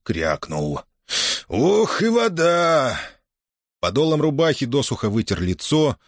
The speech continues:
повернулся к востоку и трижды размашисто перекрестился. Набрав воды в котел, зашаркал подошвами по сырой дороге, одолевая пригорок. От зимовья тянуло дымком, доносился невнятный говор.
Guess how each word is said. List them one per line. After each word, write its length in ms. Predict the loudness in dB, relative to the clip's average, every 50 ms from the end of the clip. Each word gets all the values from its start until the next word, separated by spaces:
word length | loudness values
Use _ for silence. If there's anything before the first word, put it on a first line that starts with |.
| _ _ _ -4
повернулся 540 | -2 0 0 2 2 2 0 0 0 -2
к 60 | -2 0
востоку 720 | 0 0 0 0 0 0 0 0 0 0 -2 -2 -2 -4 -6
и 120 | -8 -10
трижды 380 | -6 -2 -2 0 0 0 0 -2
размашисто 600 | -2 -2 -2 -2 -2 -2 -2 -2 -2 -4 -6 -6
перекрестился. 1080 | -6 -4 -4 -4 -2 -2 0 0 -2 -2 -4 -6 -6 -6 -6 -4 -4 -4 -4 -6 -8 _ _ _ _ _ _ _ _ _ _ -6
Набрав 420 | -4 -4 -2 -2 -2 -2 -2 -4
воды 240 | -4 -4 -2 -2 -4
в 80 | -4 -2
котел, 520 | -4 -4 -2 0 0 2 2 0 -2 -4 -6 _ _ _ _ -4
зашаркал 580 | -2 0 0 2 2 2 0 0 -2 -4 -6
подошвами 600 | -4 -4 -2 0 0 0 0 -2 -2 -2 -2 -2
по 120 | -2 -2 -2
сырой 300 | -2 0 0 0 -2 -2
дороге, 640 | 0 0 -2 0 -2 -4 -4 -4 -4 -4 -6 -6 -6 -8
одолевая 520 | -8 -8 -6 -6 -6 -4 -4 -2 -4 -4
пригорок. 720 | -4 -4 -6 -4 -4 -2 -2 -2 -2 -4 -4 -6 -8 -8 _ _ _ _ _ _ _ _ _ _ _ _
От 180 | -6 -4 -2 0
зимовья 680 | 0 0 2 2 2 2 2 0 0 2 2 0 0 -4 -6
тянуло 360 | -4 -2 0 2 2 2 0
дымком, 680 | 0 0 -2 -2 -2 -2 0 0 2 2 2 0 0 -2 -4 _ _ _ _ -8
доносился 560 | -6 -2 -2 0 0 0 0 0 0 0 0
невнятный 500 | 0 0 0 0 0 0 0 -2 -4 -4
говор. 580 | -4 -6 -6 -4 -4 -2 -2 -4 -4 -6 -8